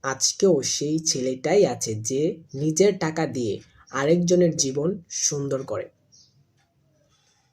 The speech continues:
সে একবার বলেছিল, "যদি আপনি আপনার স্বপ্নের জন্য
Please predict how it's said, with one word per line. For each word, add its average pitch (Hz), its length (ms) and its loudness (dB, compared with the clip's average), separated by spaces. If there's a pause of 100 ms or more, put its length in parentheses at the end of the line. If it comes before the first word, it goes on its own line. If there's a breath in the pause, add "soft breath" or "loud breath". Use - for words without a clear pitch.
(720)
সে - 180 2
একবার 202 340 4
বলেছিল, 175 520 6 (380)
"যদি 135 260 -4
আপনি 117 280 -4
আপনার 156 400 -2
স্বপ্নের 160 680 0
জন্য 156 460 2